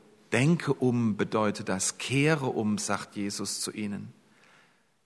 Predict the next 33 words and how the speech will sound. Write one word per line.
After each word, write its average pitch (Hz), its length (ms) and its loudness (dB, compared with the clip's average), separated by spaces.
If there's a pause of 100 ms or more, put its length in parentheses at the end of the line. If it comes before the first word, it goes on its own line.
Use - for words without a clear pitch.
(680)
Mit 104 120 -2
diesem 127 240 4
Nachdenken 165 680 4
kommt 151 340 2
die 156 60 4
Erkenntnis. 110 840 0 (1400)
Was 117 160 2
ich 120 200 2
eigentlich, 165 760 6 (100)
was, 143 220 0
was 156 140 4
mache 170 180 4
ich - 80 -2
hier 175 200 2
eigentlich? 127 600 -4 (120)
Ich - 100 -6
sitz 185 220 4
bei 165 100 8
den 160 160 6
Schweinen 165 640 4 (300)
und 151 160 6
mein 143 180 6
Vater 151 460 2
zu 120 280 0
Hause 127 340 2
hat 127 220 0
alles. 120 460 -2 (320)
Warum 196 380 8 (320)
um 175 160 12
alles 202 320 10
in 208 120 6
der 185 140 8
Welt 180 400 4